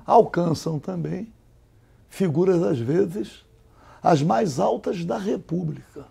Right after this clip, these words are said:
Falar hoje em incentivo para a população soa como palavrão. Eu digo assim:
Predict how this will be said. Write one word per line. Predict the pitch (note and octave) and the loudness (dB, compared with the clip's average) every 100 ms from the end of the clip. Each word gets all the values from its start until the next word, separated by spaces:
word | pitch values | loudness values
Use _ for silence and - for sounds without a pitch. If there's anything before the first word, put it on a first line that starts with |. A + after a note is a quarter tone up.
| _ _ - - - | _ _ -20 -20 -20
Falar | - - A#3 G#3+ A#3 D4+ C4+ | -18 2 4 6 6 8 6
hoje | G3+ F#3+ D3+ C#3 - - | 6 4 2 -6 -6 -2
em | F#3+ A3+ C4 | 0 0 0
incentivo | - F3+ D#3 A2+ - B3 B3 D3 - - _ _ _ _ - - - - _ | -4 -4 -4 -4 -4 -2 -2 -6 -10 -20 _ _ _ _ -20 -20 -20 -20 _
para | G#3 B3 B3 | 8 10 10
a | |
população | E3+ A3 - G3 F3 - - A3+ C4+ C#4+ | 10 10 10 8 6 2 0 2 0 -4
soa | - G3 A#3+ B3+ | 4 6 8 6
como | C4+ D4 | 0 -2
palavrão. | C#4 - A#3+ F3 E3+ - - - _ _ _ - _ - _ _ _ _ - - _ _ _ _ - | 0 0 -2 -4 -8 -12 -20 -20 _ _ _ -20 _ -20 _ _ _ _ -20 -20 _ _ _ _ 2
Eu | D#3 | 4
digo | F3+ F#3+ | 10 10
assim: | - C#3+ A2 | 10 6 -2